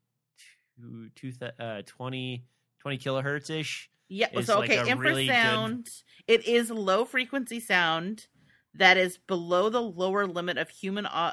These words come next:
Speaker 2: audible-, audibility, which is
Speaker 1: Okay.
Speaker 2: generally twenty hertz. So you were
Speaker 1: Okay,
Speaker 2: right.
Speaker 1: yep, all right, all right. That
Speaker 2: <laughs>
Speaker 1: makes a lot of sense then.
Speaker 2: Yeah, so, like, what it does is it creates a sense of, of fear and unease in people,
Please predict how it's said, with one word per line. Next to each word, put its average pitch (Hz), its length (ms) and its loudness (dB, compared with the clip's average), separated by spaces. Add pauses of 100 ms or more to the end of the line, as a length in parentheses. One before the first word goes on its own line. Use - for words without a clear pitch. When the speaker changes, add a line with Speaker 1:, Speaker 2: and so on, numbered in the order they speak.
Speaker 2:
audible-, 190 480 -4 (200)
audibility, 175 760 -8 (300)
which 180 200 -2
is 196 120 4
Speaker 1:
Okay. 165 80 0
Speaker 2:
generally 226 440 2
twenty 170 400 -8
hertz. 160 520 -4
So - 140 -8
you 247 120 0
were 330 160 6
Speaker 1:
Okay, 508 160 12
Speaker 2:
right. 175 200 0
Speaker 1:
yep, - 300 6
all 381 80 12
right, 403 240 10
all 285 60 0
right. 349 200 8
That - 120 8
Speaker 2:
<laughs> 202 40 4
Speaker 1:
makes - 200 6
a 165 40 0
lot 135 200 2
of 113 40 -8
sense 113 280 -8
then. 107 240 -10 (160)
Speaker 2:
Yeah, 240 380 6
so, 277 160 4
like, 254 200 0
what 233 220 2
it 233 80 -4
does 262 200 2
is 220 80 -8
it 196 120 -10
creates 196 480 -4
a 185 80 -6
sense 180 320 -8
of, 180 340 -2
of 160 220 -2 (120)
fear 214 300 -6
and 160 160 -6
unease 175 480 -10
in 190 100 -10
people, 151 400 -14